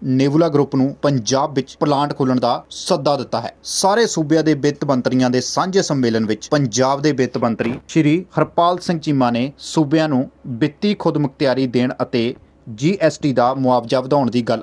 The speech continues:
ਆਖੀ ਹੈ। ਜ਼ਿਕਰਯੋਗ ਹੈ ਕਿ ਪੰਜਾਬ ਸਰਕਾਰ ਦੇ ਵਾਧੇ ਖਰਚਿਆਂ ਕਰਕੇ ਹਰ ਗੱਲ ਲਈ ਪੰਜਾਬ ਸਰਕਾਰ ਨੂੰ ਕੇਂਦਰ ਸਰਕਾਰ ਉੱਪਰ ਟੇਕ ਰੱਖਣੀ ਪੈਂਦੀ ਹੈ।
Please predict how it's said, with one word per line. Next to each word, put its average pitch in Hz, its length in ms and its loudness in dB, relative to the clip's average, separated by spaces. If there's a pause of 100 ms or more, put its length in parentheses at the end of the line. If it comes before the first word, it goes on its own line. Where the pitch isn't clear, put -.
ਆਖੀ 107 260 -6
ਹੈ। - 60 -10 (160)
ਜ਼ਿਕਰਯੋਗ 123 480 -2
ਹੈ 113 80 0
ਕਿ 127 260 -4 (400)
ਪੰਜਾਬ 139 440 0
ਸਰਕਾਰ 143 340 -4
ਦੇ 127 120 2
ਵਾਧੇ 147 320 0
ਖਰਚਿਆਂ 120 360 -4
ਕਰਕੇ 120 420 -4 (380)
ਹਰ 180 200 -4
ਗੱਲ 135 220 0
ਲਈ 123 220 0 (380)
ਪੰਜਾਬ 143 420 2
ਸਰਕਾਰ 123 360 -2
ਨੂੰ 131 200 0 (360)
ਕੇਂਦਰ 165 300 2
ਸਰਕਾਰ - 380 -2
ਉੱਪਰ 131 400 -2 (500)
ਟੇਕ 175 240 0
ਰੱਖਣੀ 135 280 0
ਪੈਂਦੀ 98 280 -2
ਹੈ। 87 80 -10